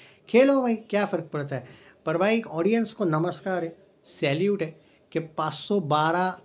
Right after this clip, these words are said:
करोड़ पे ये मूवी है, पाँच सौ बारह पॉइंट तीन करोड़ पे तीस दिनों में। उम्मीद करता हूँ कि ये लोग एटलीस्ट स्क्रीन ना निकाल दे, वन पे वन मत रखो भाई।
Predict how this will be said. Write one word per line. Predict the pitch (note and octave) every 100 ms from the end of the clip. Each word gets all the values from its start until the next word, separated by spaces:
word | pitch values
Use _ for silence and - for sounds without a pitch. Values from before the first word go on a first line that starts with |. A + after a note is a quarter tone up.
| -
करोड़ | D#3 E3 E3+
पे | F3
ये | E3+ D#3+
मूवी | D#3+ E3
है, | D3
पाँच | C#3+ C#3
सौ | F#3+
बारह | D#3+ D#3 F3+
पॉइंट | F3+ G3 F3+
तीन | - G3+ G#3+
करोड़ | G3+ E3+ D3+ D3
पे | D3 D#3+ - - _ _ _
तीस | F#3+ G3 E3+
दिनों | F3+ F3 E3
में। | C#3 C3 - - - D#3
उम्मीद | D#3 F#3+ G3+
करता | F#3 F3+ G3+
हूँ | G3+
कि | G3+
ये | G3
लोग | G3+ F#3
एटलीस्ट | F3 G3+ F3+
स्क्रीन | - F#3+ G#3 G3+
ना | F#3
निकाल | D3 C3+ A#2+ A2+
दे, | A2+
वन | C3+ E3+ F3+
पे | F#3+
वन | F#3+ G3
मत | G#3 F#3+
रखो | E3 D3+
भाई। | B2